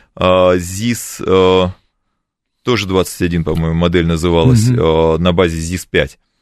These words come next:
Speaker 2: А
Speaker 1: А.
Speaker 2: разговоры о том, что в Советском Союзе нефть кончится, я и в шестьдесят седьмом слышал,
Speaker 1: Ну
Speaker 2: и
Speaker 1: да.
Speaker 2: в семьдесят втором слышал, и сейчас вот еще на десять-двенадцать лет осталось.
Speaker 1: Ну,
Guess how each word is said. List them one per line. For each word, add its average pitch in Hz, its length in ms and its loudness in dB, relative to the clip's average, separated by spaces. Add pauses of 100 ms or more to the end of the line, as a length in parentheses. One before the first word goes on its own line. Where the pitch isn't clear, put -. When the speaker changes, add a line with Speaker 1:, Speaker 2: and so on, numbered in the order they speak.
(140)
Speaker 2:
А 131 140 2
Speaker 1:
А. 87 220 2
Speaker 2:
разговоры 165 460 2
о 156 80 0
том, 165 260 -2
что - 260 -4
в - 80 -6
Советском - 300 -2
Союзе 151 320 2
нефть 160 500 0
кончится, 120 540 -2
я 135 400 2
и 135 420 2
в 101 100 -6
шестьдесят 127 540 0
седьмом 160 460 0
слышал, 151 920 -2 (320)
Speaker 1:
Ну 117 120 -8
Speaker 2:
и 113 100 4
Speaker 1:
да. - 80 -2
Speaker 2:
в - 20 -6
семьдесят 131 400 0
втором 175 600 0
слышал, 180 760 0 (400)
и 170 220 4
сейчас 120 560 -2
вот 92 160 -8
еще - 160 -4
на 113 180 2
десять-двенадцать 95 760 -2
лет - 180 -14
осталось. 127 180 -8
Speaker 1:
Ну, 147 460 0